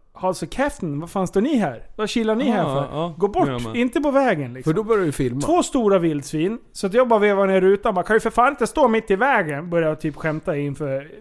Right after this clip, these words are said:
Speaker 1: i den här, ja, till Instagram-storyn.
Speaker 2: Mm.
Speaker 1: Och sen rullar ju jag samtidigt, liksom. Och grejen var att precis innan, Cecilia som var med oss i bilen, så satt jag och visade, eh, den här värmekameran.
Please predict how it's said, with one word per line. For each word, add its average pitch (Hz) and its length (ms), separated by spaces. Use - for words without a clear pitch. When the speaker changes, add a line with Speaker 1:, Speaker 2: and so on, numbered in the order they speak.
Speaker 1:
i 180 60
den 147 160
här, 139 400
ja, 131 200
till 165 320
Instagram-storyn. 160 840
Speaker 2:
Mm. 139 160
Speaker 1:
Och 196 140
sen 233 140
rullar 302 340
ju 302 100
jag 151 180
samtidigt, 151 600
liksom. 151 240
Och 185 160
grejen 247 280
var 196 80
att 180 180
precis 233 440
innan, 170 340
Cecilia 202 500
som 160 140
var 160 60
med 190 200
oss 139 180
i 147 40
bilen, 151 400
så 170 100
satt 220 200
jag 220 60
och 196 80
visade, 180 340
eh, 156 200
den 165 160
här 160 120
värmekameran. 156 840